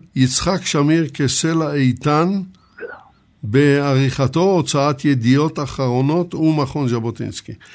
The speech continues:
והשאלה הראשונה אליך, יוסי אחימאיר. אה, אני רוצה לדבר על הטריומווירט, על השלישייה שהייתה, סליחה, מאוד מפורסמת גם בארץ, אבל תחילתה בפולניה, בפולין.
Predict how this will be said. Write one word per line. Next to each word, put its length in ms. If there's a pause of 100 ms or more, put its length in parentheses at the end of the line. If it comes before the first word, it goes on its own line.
(260)
והשאלה 400
הראשונה 500
אליך, 240
יוסי 420
אחימאיר. 520 (1400)
אה, 600 (420)
אני 160
רוצה 260
לדבר 360
על 80
הטריומווירט, 800
על 120
השלישייה 960
שהייתה, 600 (120)
סליחה, 500 (440)
מאוד 400
מפורסמת 1000 (180)
גם 300
בארץ, 560
אבל 440 (580)
תחילתה 580
בפולניה, 760
בפולין. 600